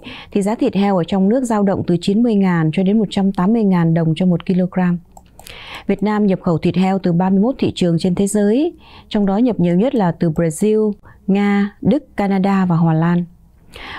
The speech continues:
Brazil là thị trường cung cấp thịt heo lớn nhất cho Việt Nam với ba mươi bảy ngàn sáu trăm mười tấn,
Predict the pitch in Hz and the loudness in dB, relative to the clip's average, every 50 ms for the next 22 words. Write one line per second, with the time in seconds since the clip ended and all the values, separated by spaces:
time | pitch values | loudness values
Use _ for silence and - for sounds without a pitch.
0 | - - - 220 208 190 254 269 269 247 208 - 214 - - - 220 196 190 180 | -8 -4 -4 -4 -2 -2 0 0 0 0 0 -2 -2 -2 -2 0 0 0 0 0
1 | 214 220 - 302 302 - - 220 - - 202 208 208 196 202 214 247 320 311 - | 0 0 -2 -2 -2 -2 -4 -2 0 0 0 2 2 2 2 2 2 0 0 0
2 | 226 185 185 175 - 185 190 190 190 190 185 190 - - - - - - - - | 0 0 0 0 0 0 2 2 2 2 2 0 -2 -6 -14 -18 -18 -16 -4 0
3 | 185 190 202 196 202 226 262 269 220 220 214 208 208 208 196 190 190 180 165 156 | 0 2 2 2 2 0 0 0 0 0 2 2 2 2 2 2 2 2 2 2
4 | 147 156 165 165 160 160 160 156 - 185 202 220 - - 233 202 202 202 196 190 | 2 2 2 0 0 0 0 -2 -2 -2 -4 -4 -2 -2 -2 0 2 4 4 4
5 | 185 180 175 160 160 160 - 180 175 180 233 285 349 | 4 2 2 0 -2 -2 -2 0 0 2 2 0 0